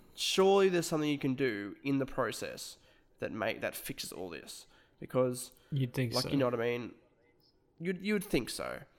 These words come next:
Speaker 1: Um,
Speaker 2: <laughs>
Speaker 1: what I wanted, what I wanted to mention was the, the formal. Did you,
Speaker 2: <laughs>
Speaker 1: do you feel like
Speaker 2: Oh.
Speaker 1: you dress up nicely for the formal?
Speaker 2: Oh,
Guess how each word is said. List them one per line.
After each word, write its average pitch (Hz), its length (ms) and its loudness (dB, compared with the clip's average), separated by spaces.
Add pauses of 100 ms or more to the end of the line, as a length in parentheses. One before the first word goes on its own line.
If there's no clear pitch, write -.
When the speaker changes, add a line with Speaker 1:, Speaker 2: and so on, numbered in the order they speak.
(220)
Speaker 1:
Um, 151 420 0 (320)
Speaker 2:
<laughs> - 640 -12
Speaker 1:
what 165 220 6
I 214 40 8
wanted, 202 360 4
what 147 180 0
I - 40 4
wanted 175 140 4
to 156 40 4
mention 127 340 0
was 110 340 -4
the, 135 180 -6
the 139 180 -2
formal. 131 520 0 (440)
Did 147 160 2
you, 180 240 4 (420)
Speaker 2:
<laughs> - 400 -16
Speaker 1:
do 147 100 -10
you 151 80 0
feel 135 140 2
like 151 140 6
Speaker 2:
Oh. 135 40 2
Speaker 1:
you 143 60 0
dress 139 280 2
up 143 100 2
nicely 131 420 2
for 147 140 0
the 147 80 2
formal? 147 340 2
Speaker 2:
Oh, 147 220 4